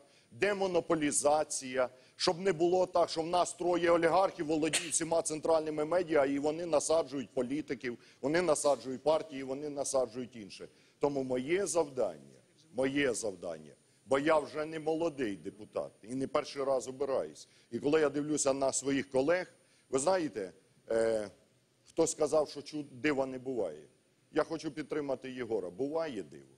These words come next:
От я теж знаю, що диво буває. Диво — це був наш Майдан, який скинув банду Януковича, коли ніхто не вірив. Диво — це те, що ми зараз виявляємо спротив найбільшій імперії російській,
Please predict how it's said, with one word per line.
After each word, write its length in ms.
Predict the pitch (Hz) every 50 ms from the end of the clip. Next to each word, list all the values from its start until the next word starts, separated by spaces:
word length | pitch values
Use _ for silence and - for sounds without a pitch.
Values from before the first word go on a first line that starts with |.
| _ _ _ _ _ _ -
От 220 | 120 120 - -
я 360 | 147 165 185 180 160 123 98
теж 420 | 87 - - - 127 123 104 87 -
знаю, 380 | - 98 107 98 92 87 82
що 160 | 78 - 110
диво 280 | 90 85 107 92 87 92
буває. 460 | 78 78 90 82 78 76 69 67 64 - _ _ _ _ _
Диво — 320 | 110 170 190 190 170 151
це 120 | 131 - 135
був 200 | 127 151 147 139
наш 260 | 143 135 - - -
Майдан, 400 | 120 123 127 113 147 151 156 156
який 260 | 147 127 - 139 135
скинув 360 | - - 143 139 131 131 123
банду 320 | 120 127 123 123 113 120 123
Януковича, 680 | 120 117 117 117 107 - 120 113 107 104 101 - 98 - - _ _ _ _
коли 200 | - 135 131 139
ніхто 300 | 135 135 123 - 135 123
не 140 | 120 117 113
вірив. 280 | 110 104 98 98 90 - _ _ _ _ _ _ _
Диво — 340 | 113 180 196 196 185 175 156
це 160 | - - 165
те, 160 | 160 175 170
що 120 | - - 170
ми 140 | 160 175 156
зараз 440 | 139 175 175 180 175 165 151 127
виявляємо 640 | 120 135 156 156 151 156 151 160 156 156 156 156 143
спротив 460 | - - - 175 175 175 170 - 139
найбільшій 720 | 127 131 139 143 131 117 160 175 135 - - 131 123 110 - - - - _
імперії 680 | 160 143 120 110 - 147 151 156 147 143 143 139 139
російській, 680 | 135 135 131 - - 131 131 120 - - - 120 110